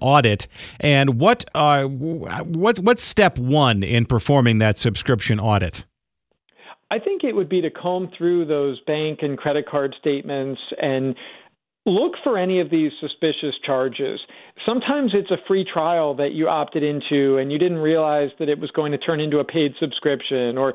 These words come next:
Speaker 2: maybe you signed up because you wanted something once upon a time and then you kind of forgot about it. Sometimes there are duplicate charges. It may just seem like a few dollars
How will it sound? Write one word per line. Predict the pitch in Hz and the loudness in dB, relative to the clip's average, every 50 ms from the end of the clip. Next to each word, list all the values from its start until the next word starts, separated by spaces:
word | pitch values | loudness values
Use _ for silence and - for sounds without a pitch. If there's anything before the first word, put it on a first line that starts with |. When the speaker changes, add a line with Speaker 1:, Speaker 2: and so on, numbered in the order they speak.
| - - - - - _ | -6 -12 -20 -20 -10 _
Speaker 2:
maybe | 170 180 202 196 247 | -2 0 2 2 2
you | 214 196 185 - - | 2 2 0 0 0
signed | 185 175 180 175 170 | -2 -2 0 0 0
up | 170 165 160 - | 0 0 0 -4
because | 170 147 - 170 165 131 | -8 -8 -4 -4 -4 -2
you | 147 156 | -2 -2
wanted | 135 143 151 156 160 160 - - | -2 0 0 0 0 -2 -2 -4
something | - 160 151 151 - 160 151 147 147 139 | -6 -6 -4 -2 -2 -2 -2 -2 -2 -2
once | 147 160 156 - | -2 -4 -2 -4
upon | 156 139 - 151 147 | -6 -4 -4 -4 -4
a | 143 | -2
time | - - 170 170 160 160 160 156 151 147 | -2 -2 -2 0 0 0 0 0 -2 -2
and | 143 147 | -2 0
then | 147 147 143 127 - - - - - _ - | 0 0 0 -2 -6 -12 -18 -20 -20 _ -2
you | 196 | -2
kind | 170 - 175 185 175 | 0 2 0 0 0
of | 170 | 0
forgot | - 165 135 147 143 151 160 | 0 0 2 2 2 2 2
about | 165 135 151 139 131 131 127 | 2 2 2 2 2 0 0
it. | 127 123 120 107 - - - - _ _ _ - - | 0 0 0 -2 -6 -14 -20 -20 _ _ _ -8 -4
Sometimes | - 185 185 170 180 190 185 165 - | -2 -2 0 0 0 0 0 0 0
there | 185 180 175 | 2 2 2
are | 170 | 2
duplicate | 156 131 156 165 185 185 220 196 175 - - 165 160 156 147 143 - - _ | 0 0 0 0 0 2 0 -2 -2 0 0 2 2 2 0 -2 -4 -10 _
charges. | - 160 156 147 143 139 - - 139 139 135 131 123 120 - - - - - _ _ _ _ _ _ _ _ _ - | -4 -2 0 0 0 -2 -4 -4 -2 0 0 0 -2 -6 -12 -20 -20 -20 -20 _ _ _ _ _ _ _ _ _ 0
It | 247 262 - | 0 2 2
may | 262 294 359 | 2 2 2
just | 330 339 330 254 - - - | 2 2 0 -2 -2 -2 -2
seem | 208 208 220 | 0 0 2
like | 220 214 196 - | 2 0 0 -2
a | 180 - - | -4 -4 0
few | 190 190 | 0 2
dollars | 185 180 180 190 180 160 | 2 4 2 2 0 -2